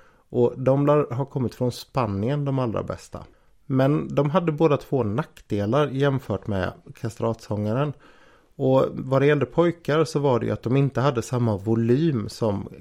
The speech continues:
kastratsångaren hade. Och de hade heller inte samma livslängd, för det är ju bara några få år som en sån här pojke kan sjunga, och det krävs väldigt mycket träning för att få till det rätta sångsättet. Och när det gäller falsettsångarna,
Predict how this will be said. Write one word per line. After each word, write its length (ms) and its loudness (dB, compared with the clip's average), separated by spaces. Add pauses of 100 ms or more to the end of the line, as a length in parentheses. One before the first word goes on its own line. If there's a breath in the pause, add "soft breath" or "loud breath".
kastratsångaren 720 -4
hade. 340 -6 (640 soft breath)
Och 80 -6
de 160 4
hade 180 4
heller 260 2
inte 240 2
samma 300 -2
livslängd, 880 -2
för 80 -8
det 40 -2
är 40 4
ju 60 0
bara 160 0
några 200 2
få 280 0
år 360 2
som 220 -4
en 80 -2
sån 140 -6
här 100 0
pojke 380 -4
kan 200 -4
sjunga, 640 -2
och 120 -4
det 80 -2
krävs 560 -6
väldigt 500 -2
mycket 340 -4
träning 720 -4
för 180 -8
att 80 -8
få 100 -10
till 280 -8
det 80 -8
rätta 420 -10 (260)
sångsättet. 800 -14 (880 soft breath)
Och 120 0
när 100 6
det 60 6
gäller 200 6
falsettsångarna, 920 0